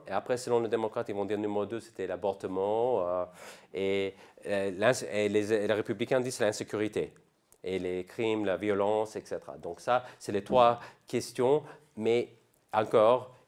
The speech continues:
les messages politiques, les messages qu'ils ont pu envoyer les démocrates ont été entendus. Il faut se, euh, comprendre aussi comment ça s'est joué. Je ne vais pas passer trop de temps sur l'avortement. C'est pas comme il y a l'interdiction. C'est-à-dire que, qu'est-ce que la Cour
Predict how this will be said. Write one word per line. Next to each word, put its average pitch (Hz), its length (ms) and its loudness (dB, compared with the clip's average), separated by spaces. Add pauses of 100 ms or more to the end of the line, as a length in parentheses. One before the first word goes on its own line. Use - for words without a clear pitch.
(160)
les 104 140 -2
messages 147 640 2
politiques, 123 640 -4
les 101 80 -2
messages 120 640 2
qu'ils 107 200 -4
ont 95 80 2
pu - 180 -6
envoyer 107 320 2
les 95 80 -2
démocrates 98 500 -4
ont 98 40 0
été 95 280 -6 (360)
entendus. 117 640 -2 (360)
Il 120 80 -2
faut 160 180 0
se, 147 160 -4
euh, 127 180 2 (600)
comprendre 131 460 0
aussi 131 340 -6 (280)
comment 127 200 -2
ça 120 120 -4
s'est 110 140 -2
joué. 110 320 0
Je 101 80 -6
ne 98 60 -4
vais - 40 -8
pas 107 120 0
passer 107 260 -4 (240)
trop 120 240 -6
de 120 60 -10 (280)
temps 123 180 2
sur 117 200 -2
l'avortement. 104 540 -2 (180)
C'est - 140 -6
pas 156 160 2
comme 147 240 -2
il - 20 0
y 113 40 0
a 104 60 0
l'interdiction. 107 560 -4 (160)
C'est-à-dire 127 300 -4
que, 107 160 -2 (220)
qu'est-ce 147 180 2
que - 80 0
la 120 140 0
Cour 117 260 -2